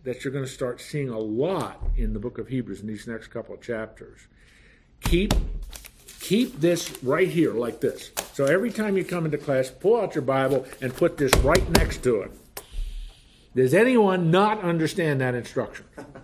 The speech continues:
Now, I know I'm being a little facetious, but I, I want you to understand,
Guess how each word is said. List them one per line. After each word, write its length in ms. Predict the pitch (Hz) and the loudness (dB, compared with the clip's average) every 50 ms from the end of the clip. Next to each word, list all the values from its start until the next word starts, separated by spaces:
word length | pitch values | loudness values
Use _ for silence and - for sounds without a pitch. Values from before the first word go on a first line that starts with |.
| - - - - - - - - - - - - - - - - - | -20 -20 -20 -20 -20 -20 -20 -20 -20 -20 -20 -20 -20 -20 -18 -6 -4
Now, 240 | 156 156 160 160 165 | -2 -2 -2 -2 -2
I 100 | 156 147 | -2 0
know 240 | 151 147 143 143 - | 0 0 -2 -2 -6
I'm 200 | 127 139 143 127 | -6 -6 -4 -2
being 200 | 131 127 113 107 | -2 -2 -2 -2
a 60 | 107 | -2
little 180 | 110 107 101 95 | -2 -2 -4 -4
facetious, 580 | - - 101 - - - 156 - - 131 - - | -6 -8 -10 -8 -6 -6 -6 -6 -8 -12 -4 0
but 140 | 135 139 135 - - - | 0 0 0 -2 -4 -2
I, 120 | 139 143 135 - - | -2 -2 -2 -4 -2
I 120 | 143 143 139 | -2 0 0
want 440 | 127 117 139 160 196 220 208 - | 0 -2 -2 0 0 0 -2 -2
you 140 | 233 226 220 | -2 -2 -2
to 260 | - - 196 196 - | -2 -4 -6 -4 -2
understand, 920 | 151 156 156 143 135 - - - - - 170 175 175 175 175 170 170 175 170 | -2 -2 -2 -2 -4 -8 -10 -8 -4 -2 -2 0 0 0 0 -2 -2 -4 -6